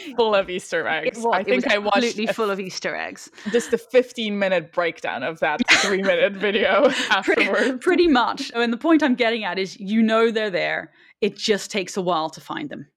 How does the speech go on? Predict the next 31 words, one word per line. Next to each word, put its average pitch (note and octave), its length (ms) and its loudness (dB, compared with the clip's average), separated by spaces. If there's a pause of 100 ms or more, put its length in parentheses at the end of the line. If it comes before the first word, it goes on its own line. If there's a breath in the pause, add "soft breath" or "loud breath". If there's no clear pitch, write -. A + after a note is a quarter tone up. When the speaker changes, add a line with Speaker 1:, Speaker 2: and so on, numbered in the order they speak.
(140)
Speaker 1:
And E3+ 160 -4
you F3+ 60 -4
just F3+ 200 -4
have E3+ 160 -8
to - 60 -20
kind E3 180 -4
of D3+ 140 -10 (300 soft breath)
persevere, - 680 -6 (180)
um, D#3 260 -4
with D#3 140 -12
that. - 260 -10 (840 soft breath)
Speaker 2:
I G#3+ 60 -6
think D#4+ 180 -2
that's D4 180 0
incredibly A3+ 520 -2
helpful, F#3+ 380 0
and E3+ 220 -2
I'm F3+ 220 -4
sure G#3 360 -2
our E3+ 240 2
listeners F3 500 -2
have E3+ 160 -6
learned E3+ 260 -2
so F#3 320 0
much E3 500 -4
from F3+ 160 -4
your E3+ 140 2
advice F3 340 0
and F3 80 -10
just E3 140 -10
from E3+ 180 -4